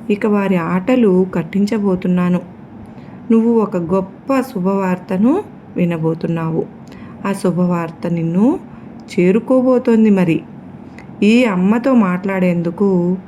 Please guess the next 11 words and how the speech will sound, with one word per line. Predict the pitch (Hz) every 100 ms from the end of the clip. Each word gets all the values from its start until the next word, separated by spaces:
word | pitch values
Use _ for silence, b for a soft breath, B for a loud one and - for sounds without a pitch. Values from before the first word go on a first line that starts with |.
| B B -
నువ్వు | 185 165
సిద్ధంగా | 170 165 156 190 196 214
ఉన్నావు | 196 180 180 196
కదూ? | 202 214 269 415 - - - - B B B -
నిన్ను | 226 240
పట్టించుకోవడం | 233 190 185 240 262 269 262 240 226 220 214
లేదు | 190 185 185 226
అని | 196 185 196 175
నాపై | 175 165 175 214 185 180 -
అలిగావా? | 160 165 196 220 240 190 - - B B B B -
లేదంటే | 226 254 262 254 247